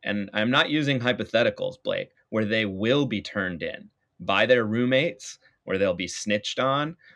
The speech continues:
where if they ask someone out on a date and the date goes badly, they can be reported to the honor code office, where professors monitor their social media and will turn them into the dean if they express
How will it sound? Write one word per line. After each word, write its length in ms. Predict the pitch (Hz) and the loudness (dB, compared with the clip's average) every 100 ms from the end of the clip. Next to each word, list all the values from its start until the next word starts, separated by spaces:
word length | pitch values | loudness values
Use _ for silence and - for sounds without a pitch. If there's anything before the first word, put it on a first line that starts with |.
| _ | _
where 640 | 98 101 101 98 95 95 - | 2 4 6 4 6 4 0
if 120 | - | -4
they 140 | - 90 | 0 2
ask 240 | 101 104 | 4 2
someone 300 | - 110 107 | 0 2 2
out 180 | 107 110 | 4 4
on 140 | 107 | 4
a 80 | 104 | 0
date 560 | 90 104 104 113 123 - | -2 4 4 6 2 0
and 160 | 104 101 | -2 -2
the 60 | |
date 300 | 87 104 104 | 0 0 2
goes 240 | 104 101 92 | 2 0 0
badly, 680 | 95 95 101 110 120 120 - | 2 2 2 2 2 0 -8
they 260 | 87 98 95 | -6 -2 -2
can 200 | 98 95 | -4 -6
be 220 | 90 92 | -2 -4
reported 640 | 90 87 - 98 101 101 - | -4 -10 0 0 2 -2 -6
to 100 | - | -6
the 220 | 90 - | -6 -2
honor 240 | 92 113 | -2 -2
code 240 | 120 143 143 | -2 -4 -2
office, 640 | 143 165 170 190 - - - _ - _ | -2 -2 -2 -2 -6 -16 -20 _ -20 _
where 280 | - 104 104 | 4 6 6
professors 640 | - 107 117 117 151 123 107 | 4 -2 0 0 2 -2 0
monitor 540 | 104 113 139 135 123 | 2 2 2 0 0
their 160 | 110 101 | 2 0
social 420 | - 113 101 101 | 0 -4 -4 -4
media 600 | 95 98 101 90 - - - | -4 -2 -2 -2 -6 -12 -10
and 100 | 98 | -8
will 120 | 92 | -8
turn 320 | - 127 131 | -6 -2 0
them 120 | 127 | 0
into 240 | 113 104 92 | 0 -2 -4
the 100 | 87 | -10
dean 600 | 82 107 104 95 82 82 _ _ | -4 0 0 0 -4 -10 _ _
if 160 | - - | -16 -4
they 180 | 113 113 | 2 2
express 480 | 107 - 101 92 | 2 -2 -2 -2